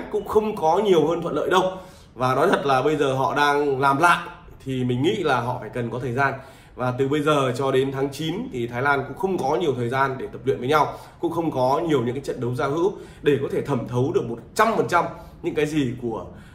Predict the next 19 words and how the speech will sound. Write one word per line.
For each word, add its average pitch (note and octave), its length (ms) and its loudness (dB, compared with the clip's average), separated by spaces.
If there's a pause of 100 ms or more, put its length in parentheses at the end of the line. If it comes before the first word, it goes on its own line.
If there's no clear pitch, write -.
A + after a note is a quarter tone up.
à, G#2+ 100 -8
huấn A#2+ 220 2
luyện D#3 80 -2
viên D3 200 2
Akira C3+ 520 0
Nishino. C#3 400 0 (400)
Và C3+ 140 2
mình C#3+ 160 2
nghĩ A#3+ 140 2
là B2+ 500 0 (100)
liên E3 220 2
quan D#3 280 4
đến C#3 360 0
cái D3 80 4
yếu D3 280 0
tố D#3 340 2
về B2 220 0
tổ B2+ 220 2
chức G#3+ 120 -6